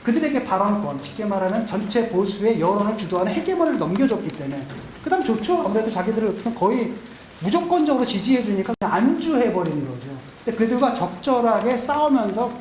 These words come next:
적절한 긴장 관계를 유지하고, 그다음에 그들이 잘못 나갈 때 지적하고, 그다음에 그들을 설득해냈어야 되는데 그걸 못했던 겁니다. 그다음에 이제 총-, 총리가, 아, 총리가 아니라 뭐였습니까? 당대표가 누구였냐면 황교안 씨잖아요. 이것도 딱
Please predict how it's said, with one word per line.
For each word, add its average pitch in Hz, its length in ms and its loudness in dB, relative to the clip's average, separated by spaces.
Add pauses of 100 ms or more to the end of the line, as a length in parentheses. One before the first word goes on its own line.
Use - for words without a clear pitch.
(200)
적절한 226 340 0
긴장 196 340 0
관계를 175 400 -2
유지하고, 160 600 -4 (220)
그다음에 196 340 2
그들이 208 240 0
잘못 202 300 0
나갈 180 200 0
때 196 100 -2
지적하고, 196 640 -4
그다음에 185 360 0 (200)
그들을 269 260 -4
설득해냈어야 302 1120 -2
되는데 175 420 -4 (220)
그걸 220 200 2
못했던 208 460 -2
겁니다. 143 360 -2 (460)
그다음에 294 280 4
이제 233 140 0
총-, 294 220 -4 (220)
총리가, 330 420 4
아, 269 60 0 (100)
총리가 277 380 2
아니라 180 240 0
뭐였습니까? 160 400 -4
당대표가 277 460 0
누구였냐면 170 400 -2
황교안 359 600 2 (640)
씨잖아요. 143 480 -6 (1000)
이것도 330 300 4
딱 311 120 4